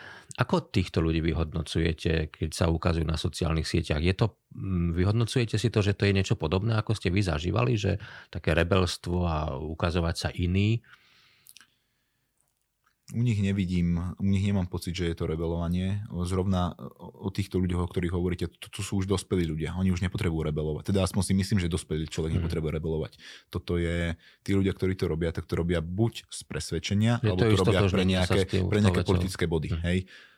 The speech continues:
Speaker 2: To už, m, neviem úplne vyhodnotiť, že č-, o čo viac, ale jednoducho v tom prostredí, ne-, nebudeme teda nikoho menovať, ale keď
Speaker 1: Jasné,
Speaker 2: hovoríme o tých
Speaker 1: jasné.
Speaker 2: stranách, tak, tak,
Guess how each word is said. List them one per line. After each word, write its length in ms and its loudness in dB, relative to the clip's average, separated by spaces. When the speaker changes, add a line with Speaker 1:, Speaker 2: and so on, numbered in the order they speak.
Speaker 2:
To 160 0
už, 240 -4
m, 400 -2
neviem 400 4
úplne 160 2
vyhodnotiť, 400 0
že 160 0
č-, 80 -16
o 100 -2
čo 220 0
viac, 340 0
ale 240 0
jednoducho 380 0
v 80 -14
tom 160 2
prostredí, 640 0
ne-, 240 -10
nebudeme 380 4
teda 160 0
nikoho 320 2
menovať, 240 4
ale 80 0
keď 80 -4
Speaker 1:
Jasné, 100 2
Speaker 2:
hovoríme 220 2
o 80 -4
tých 80 0
Speaker 1:
jasné. 100 2
Speaker 2:
stranách, 380 4
tak, 180 -2
tak, 160 -2